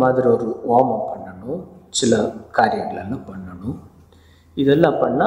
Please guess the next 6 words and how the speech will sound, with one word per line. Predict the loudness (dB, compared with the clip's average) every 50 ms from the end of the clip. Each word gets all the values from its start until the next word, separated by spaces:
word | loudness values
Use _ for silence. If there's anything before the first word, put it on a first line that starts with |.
| 4 4
அதனுடைய | 2 2 0 0 0 -2 -2 -2 0
தாக்கம் | 2 2 2 2 0 0 0 2 2 2 0 -2
வந்து | -4 -4 -6 -10 -12 -14 -10 -8
குறையும். | -6 -6 -6 -6 -10 -12 -14 -16 -18 -18 -20 -20 -20 -20 -20 -20 -20 -20 _ _ -20 _ _ _ _ _ _ _ _ _ _ _ _ _ _ _ _ _ _ _ _ _ _ _ _ _ _ _ -20 _ _ -20 -20 -20 -20 -20 -20 -20 -20 -20 -20 -20 -20 -20 -20 -20 _ -20 -20 -20 -20 -20 -20 -20 -20 -20 -20 -20 -18 -2 -2
அப்படியா? | -2 -2 0 -4 -4 -4 0 0 0 0 -2 -6 -8 -12 -16 -20 -20 -14 -14 -14 -14 -14 -20 -20 -20 -20 -18 -4 0
சரிப்பா, | 2 2 4 2 2 0 0 -2 -4